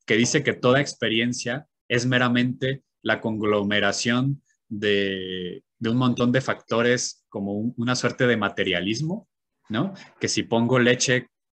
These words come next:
con chocolate, tengo como resultado chocomilk o lo que sea, ¿no? No, o sea, hay un factor que sería la experiencia con minúscula,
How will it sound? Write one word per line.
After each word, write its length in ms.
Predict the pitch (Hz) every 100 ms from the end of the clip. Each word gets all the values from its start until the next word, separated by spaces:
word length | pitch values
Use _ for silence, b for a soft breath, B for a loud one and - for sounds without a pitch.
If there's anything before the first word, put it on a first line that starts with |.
| _
con 160 | 113 98
chocolate, 680 | 107 104 101 113 127 123
tengo 260 | 120 113 113
como 220 | 110 104
resultado 580 | 92 - 92 107 110 113
chocomilk 720 | - - - 90 120 156 - - b b
o 540 | - 98 92 90 90 90
lo 140 | 90
que 100 | -
sea, 400 | - 117 175 - _ _ -
¿no? 320 | 110 190 _ _ _ _ _ _
No, 420 | 120 127 127 - -
o 80 | 110
sea, 120 | 113
hay 80 | 123
un 100 | 131
factor 480 | 131 127 127 143
que 80 | 139
sería 300 | 98 98 101
la 100 | 107
experiencia 560 | 104 - 92 95 95 110
con 160 | 117
minúscula, 720 | 120 127 143 - 95 95 131